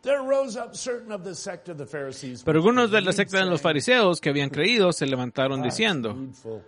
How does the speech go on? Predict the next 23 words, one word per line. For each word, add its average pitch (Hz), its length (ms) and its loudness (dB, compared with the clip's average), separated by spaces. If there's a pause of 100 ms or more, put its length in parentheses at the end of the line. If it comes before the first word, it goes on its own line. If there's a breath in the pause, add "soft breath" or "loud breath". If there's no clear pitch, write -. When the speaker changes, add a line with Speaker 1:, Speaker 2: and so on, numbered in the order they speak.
(200)
Speaker 2:
"Oh, 165 380 4
es 151 100 0
necesario 139 760 0
Speaker 1:
to - 60 -16
circumcise 127 580 -6
them 170 220 2
Speaker 2:
circuncidarlos 107 380 -10
Speaker 1:
and - 200 -20
command 151 260 -12
Speaker 2:
y - 40 -4
Speaker 1:
them 143 80 -2
Speaker 2:
mandarles 139 680 2
que 123 120 -6
guarden 117 520 -6
Speaker 1:
keep 139 160 -12
Speaker 2:
la 120 140 -2
Speaker 1:
the 110 40 -6
law 123 80 -4
Speaker 2:
ley 165 300 2
Speaker 1:
of 113 60 -10
Speaker 2:
de 113 80 -6
Speaker 1:
Moses." 110 720 -8
Speaker 2:
Moisés." - 0 -